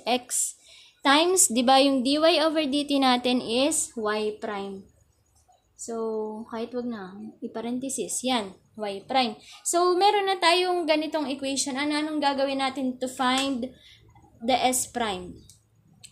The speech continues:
So, kailangan na natin ng values. Ano? So, para mahanap yung values na yon, anong gagawin? Kunin na natin yung, ah, ano ba yung final condition? Sabi niya,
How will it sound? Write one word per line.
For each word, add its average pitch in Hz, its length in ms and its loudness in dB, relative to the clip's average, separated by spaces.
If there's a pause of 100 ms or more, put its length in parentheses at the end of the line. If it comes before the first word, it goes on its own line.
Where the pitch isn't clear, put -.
(140)
So, 320 400 2
kailangan 302 400 4
na 285 80 4
natin 277 320 0
ng 262 160 0
values. 214 720 0 (400)
Ano? 269 320 0 (320)
So, 302 320 4
para 349 400 4
mahanap 311 640 0
yung 277 320 -2
values 262 560 0
na 320 80 2
yon, 254 400 0 (640)
anong 262 320 -2
gagawin? 247 720 0 (2250)
Kunin 381 400 2
na 294 80 2
natin 269 560 0
yung, 294 400 -2 (960)
ah, 240 400 0
ano 285 240 0
ba 262 80 2
yung 269 160 0
final 247 400 0
condition? 233 720 -6
Sabi 240 400 -2
niya, 220 240 -4